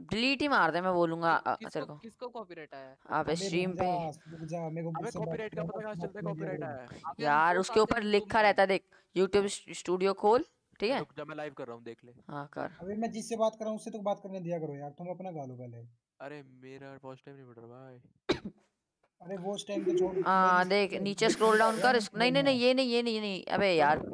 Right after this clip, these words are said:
Speaker 1: ये पू-, नहीं, ये नीचे से जो तूने हटाया ना, वो कर पहले। अबे नीचे, नीचे, नीचे वाला scroll, नीचे वाला।
Speaker 4: ये?
Speaker 1: हाँ, बस।
Speaker 4: हाँ।
Speaker 1: अब scroll कर, करते रहे।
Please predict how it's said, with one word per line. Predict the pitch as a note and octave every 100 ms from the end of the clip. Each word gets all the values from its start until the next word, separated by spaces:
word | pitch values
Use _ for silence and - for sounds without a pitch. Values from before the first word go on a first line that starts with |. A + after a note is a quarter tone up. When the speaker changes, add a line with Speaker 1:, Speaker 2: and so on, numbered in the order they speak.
| F3+
Speaker 1:
ये | F#3
पू-, | F#3 F#3+
नहीं, | F3 G3+
ये | G#3+ G3+
नीचे | G#3 G3+ A#3+
से | B3
जो | A#3
तूने | A#3+ A#3
हटाया | G#3+ G3 G#3
ना, | B3+
वो | A#3 G3+
कर | F3+
पहले। | D#3 C#3+ B2+ - _ _ _ _
अबे | - G#3+
नीचे, | G#3+ G#3 G#3+
नीचे, | G#3+ G3 G#3
नीचे | A3 G3 A3+
वाला | G#3+
scroll, | A3 - G3 F3
नीचे | G3+ G3+ G3
वाला। | D#3+ D3 - _ _ _ -
Speaker 4:
ये? | D#3+ F3 - -
Speaker 1:
हाँ, | - D#3+ D3 - _ _ _ _ _
बस। | D3 C#3 -
Speaker 4:
हाँ। | C#3+ C#3+ - _ _ -
Speaker 1:
अब | -
scroll | - F3 F3+
कर, | F#3+ G#3+
करते | F3+ E3+ F3+
रहे। | F#3+